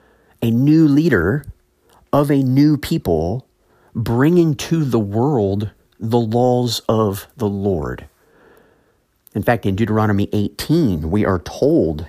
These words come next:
in no uncertain terms by God himself that he will one day raise up someone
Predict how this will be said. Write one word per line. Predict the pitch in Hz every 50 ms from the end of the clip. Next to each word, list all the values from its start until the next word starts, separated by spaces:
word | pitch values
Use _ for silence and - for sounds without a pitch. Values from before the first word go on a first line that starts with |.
| _
in | - 101 98 90 92
no | 98 117 135 135
uncertain | 127 117 113 - - 110 76 - 92 90
terms | - 117 113 104 92 87 82 -
by | - 80 - 101 110 127
God | 127 123 120 120 104
himself | 101 101 92 82 - - 123 123 85 80 80 - -
that | 98 -
he | - - 123
will | 123 113 120 113 104 98
one | 104 107 117 131 123
day | 117 104 95
raise | 95 90 95 98 101 113 123 117 -
up | 117 110 107 -
someone | - - 113 117 123 117 92 80 76 78 80 101 113